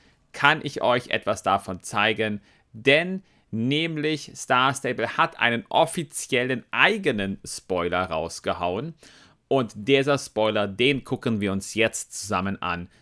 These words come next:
Denn Star Stable hat über einen ihrer Ambassadors, nämlich uns diese Sachen hier, geliefert. Und das ist der Lipizzaner Generation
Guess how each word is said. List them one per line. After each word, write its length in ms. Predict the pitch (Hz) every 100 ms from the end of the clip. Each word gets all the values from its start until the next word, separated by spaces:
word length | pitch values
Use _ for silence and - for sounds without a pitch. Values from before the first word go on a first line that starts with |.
| _ -
Denn 180 | 151 156
Star 300 | - 139 139
Stable 260 | 147 131
hat 220 | 127 160 -
über 360 | 202 196 185 135
einen 320 | 151 156 -
ihrer 360 | 131 127 123
Ambassadors, 880 | 101 95 104 120 - 104 101 101 -
nämlich 540 | 98 113 135 117 - -
uns 300 | 98 - -
diese 280 | 165 143
Sachen 360 | 131 120 120 123
hier, 340 | 107 110 113 - _ _ _ _
geliefert. 1040 | - 147 143 - 110 107 139 135 123 113 -
Und 260 | 104 98
das 240 | 107 107 -
ist 400 | 101 - - 92
der 280 | 85 80 - - -
Lipizzaner 1600 | 95 113 180 - 175 151 - - - 120 117 113 113 110 113 - - - -
Generation 1300 | 87 92 90 92 92 101 - - 87 80 80 95